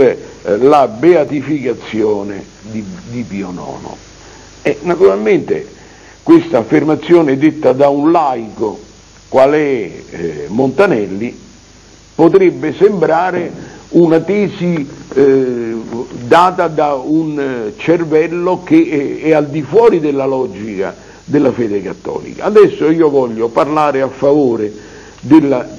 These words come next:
tesi di Pio nono, perché Pio nono aveva ragione a, a, ecco, l-, l-, l'enciclica era il Non Expedit, non è lecito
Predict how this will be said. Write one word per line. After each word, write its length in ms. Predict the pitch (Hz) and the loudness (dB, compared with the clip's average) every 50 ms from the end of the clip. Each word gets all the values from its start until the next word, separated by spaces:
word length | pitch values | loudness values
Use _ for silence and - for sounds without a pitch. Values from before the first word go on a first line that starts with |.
| - - - - | -20 -12 -2 2
tesi 560 | 165 156 151 131 117 - - 110 107 104 107 - - - | 4 4 4 4 0 -4 -8 -10 -10 -10 -12 -16 -20 -20
di 220 | - - 113 120 123 | -16 -12 -10 -10 -8
Pio 320 | 113 107 123 131 131 123 | -8 -6 -4 -2 -2 -2
nono, 420 | 120 107 85 80 - - - - - - - - - - - - - - - - | -2 -4 -8 -10 -10 -12 -14 -14 -16 -18 -20 -20 -20 -20 -20 -20 -20 -20 -16 -4
perché 440 | - 151 165 160 - - 185 175 151 | 2 4 4 4 4 2 2 2 2
Pio 320 | - - - 143 143 143 | 2 0 0 2 2 2
nono 500 | 143 156 165 185 185 170 170 170 - - - - | 2 2 2 0 0 -2 -4 -6 -8 -10 -12 -6
aveva 480 | - - 117 120 131 156 156 143 135 127 | -2 -2 0 2 2 2 2 2 0 -2
ragione 880 | 117 117 110 101 87 87 120 151 170 170 175 180 175 180 175 165 165 - - - - - - - - - - - - - - | -2 -4 -6 -6 -4 2 4 6 6 6 4 2 0 -2 -4 -4 -6 -10 -16 -20 -20 -20 -20 -20 -20 -20 -20 -20 -20 -10 -2
a, 420 | - 156 160 156 135 120 - - - - - - - - | 0 2 2 2 0 -2 -6 -14 -20 -20 -20 -20 -20 -12
a, 220 | - - 147 156 | -4 0 2 4
ecco, 280 | 147 135 - - 123 120 | 4 2 2 0 -2 0
l-, 260 | 113 127 123 127 127 | 0 0 0 -2 0
l-, 400 | 139 135 135 131 123 123 123 127 | 0 2 2 2 2 0 0 -2
l'enciclica 640 | 131 143 151 143 - - 180 190 160 165 151 123 139 | 0 0 -2 -4 -4 -6 -6 -4 -2 -4 -2 0 0
era 140 | 143 139 135 | 2 2 2
il 80 | 127 131 | 0 0
Non 300 | 147 165 175 175 160 151 | -2 -2 -2 -2 -2 -2
Expedit, 880 | 131 - - - - - 98 95 - 82 - - - - - - - - | -6 -6 -10 -14 -12 -8 -8 -6 -6 -8 -10 -12 -10 -8 -8 -8 -8 -6
non 360 | 110 123 143 156 160 170 180 | -4 0 2 2 2 2 0
è 60 | 180 | 0
lecito 880 | 170 170 175 180 180 185 170 147 - - 113 123 113 101 113 92 82 | 2 2 2 2 2 -2 -4 -8 -8 -8 -10 -8 -4 -4 -4 -4 -4